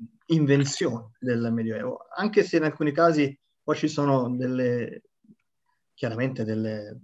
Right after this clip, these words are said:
più antiche tradizioni. Di fatto è proprio in questo momento che vengono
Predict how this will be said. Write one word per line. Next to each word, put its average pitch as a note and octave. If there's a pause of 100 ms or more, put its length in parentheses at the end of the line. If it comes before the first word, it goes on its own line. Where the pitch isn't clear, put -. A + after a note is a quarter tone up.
(300)
più B2+
antiche A#2+
tradizioni. C3+
Di C3
fatto D3+
è A#2
proprio D3
in B2+
questo C#3
momento D3
che A#2
vengono A2+